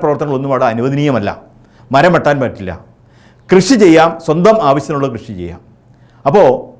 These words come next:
അവിടെ ജീവിക്കുന്ന ആളുകൾ പൂർണ്ണമായും വനനിയമത്തിന് തുല്യമായ നിയമങ്ങൾക്ക് വിധേയമായിക്കൊണ്ട്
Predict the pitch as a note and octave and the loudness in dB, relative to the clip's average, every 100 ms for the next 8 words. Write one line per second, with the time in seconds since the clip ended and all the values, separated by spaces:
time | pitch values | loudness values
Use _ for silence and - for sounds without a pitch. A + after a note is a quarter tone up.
0 | _ _ C3+ A#3+ G3+ G3 G#3+ A3 F3 D#3 | _ _ 2 4 4 2 0 2 2 2
1 | D#3 D#3+ - - - D3+ A3+ A#3+ F3 E3 | 2 2 -2 -10 -4 -2 2 2 2 0
2 | G3 - _ _ C3+ D3 A#3 A3 G3+ G3 | -4 -12 _ _ -2 0 2 0 0 0
3 | F#3 F3+ F#3+ F#3+ D3 F#3+ G3 E3 D#3+ F#3 | 0 0 -4 -4 -2 0 0 0 0 0
4 | - - - D#3 F#3 G3 G3 E3+ D3 F3+ | -4 -16 -6 -2 0 0 2 2 2 0
5 | F3+ C#3+ C#3+ C#3+ | 0 -2 -4 -4